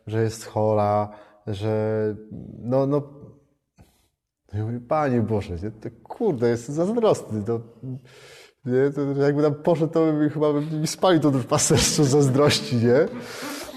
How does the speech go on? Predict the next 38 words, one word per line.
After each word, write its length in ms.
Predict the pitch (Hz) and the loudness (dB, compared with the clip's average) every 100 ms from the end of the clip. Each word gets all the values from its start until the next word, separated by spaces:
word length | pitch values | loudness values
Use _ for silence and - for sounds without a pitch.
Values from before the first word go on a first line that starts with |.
| - - - - 151 | -18 -16 -16 -6 0
Nie, 420 | 143 170 170 185 | 2 2 2 2
to, 220 | 190 202 185 160 - - - | 2 2 0 -8 -12 -8 0
no 100 | 180 | 4
mówię, 360 | 208 202 160 | 4 4 4
oczywiście 400 | 160 175 185 196 | 2 2 2 2
to, 320 | 180 190 180 170 | 2 2 2 0
to 220 | 180 185 | 2 4
jakoś 300 | 180 180 156 165 170 165 151 - _ 156 165 - - _ _ _ _ _ _ _ _ _ _ - - _ | 2 -2 -6 -10 -10 -14 -14 -20 _ -20 -20 -20 -20 _ _ _ _ _ _ _ _ _ _ -20 -20 _
może 460 | 175 160 147 165 165 | -18 -4 2 4 4
być 200 | 165 165 | 0 0
motywujące, 760 | 160 151 139 131 123 117 135 | -2 -2 2 4 4 2 -2
zazdrość 320 | 131 143 131 123 | 0 0 -2 -4
może 200 | 139 127 | -4 -4
być 160 | 123 | -6
motywująca, 640 | 120 117 117 120 120 123 147 | -6 -8 -6 0 0 0 -4
ale 80 | |
może 180 | 139 131 | -4 -4
być 160 | 123 123 | -4 -6
niszcząca, 540 | 117 - 113 98 87 | -4 0 0 -2 -8
nie? 80 | 92 | -6
Ja, 420 | 117 113 113 117 | -6 -6 -6 -6
ja 60 | 120 | -6
tak 200 | 120 107 | -4 -2
żartuję, 380 | 120 120 127 104 | -2 0 0 0
że, 200 | 101 98 - - _ - | -4 -8 -14 -20 _ -10
że 140 | 113 | -8
ten, 460 | 107 110 110 107 110 | -6 -6 -6 -8 -6
na 80 | 117 | -6
pewno 260 | 120 117 | -2 -2
bym 100 | 107 | 0
nic 120 | 110 - | -2 -4
takiego 280 | 110 120 | -4 -2
nie 60 | 113 | -2
zrobił, 360 | 117 123 127 139 | 0 -2 -2 -2
ale, 200 | 151 156 | -2 0
ale 160 | 180 | 0
zazdroszczę, 600 | 202 185 170 151 - 101 | 2 2 4 2 0 -8
nie? 200 | 98 113 | -8 -10